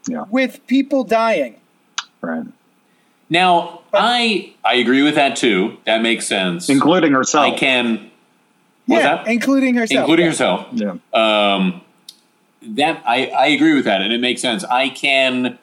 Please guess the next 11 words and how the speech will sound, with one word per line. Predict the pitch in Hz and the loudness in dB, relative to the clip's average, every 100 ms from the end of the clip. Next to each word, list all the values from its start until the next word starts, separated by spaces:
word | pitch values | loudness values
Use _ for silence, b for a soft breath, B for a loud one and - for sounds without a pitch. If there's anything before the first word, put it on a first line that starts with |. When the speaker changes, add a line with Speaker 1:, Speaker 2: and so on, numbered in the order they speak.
| _ _ _ _ _ | _ _ _ _ _
Speaker 3:
stretch | - - - - 156 151 143 - - - - _ _ | -12 -12 -10 -2 0 2 0 -2 -6 -8 -14 _ _
to | - 139 127 | -6 0 2
accommodate | 120 143 135 127 123 117 | 2 2 0 2 2 2
the | 117 | 2
idea | 110 98 107 113 104 | 2 0 0 2 2
that, | 95 98 90 | 0 -2 0
like, | 98 92 90 82 - _ _ _ _ _ - | 0 0 -2 -4 -8 _ _ _ _ _ -6
these | 120 120 | -2 0
are | 123 113 104 | 2 2 2
divine | 98 101 110 113 107 104 | 0 0 2 2 0 -2
beings. | 92 110 104 104 98 98 92 - | -2 0 2 2 0 -4 -10 -12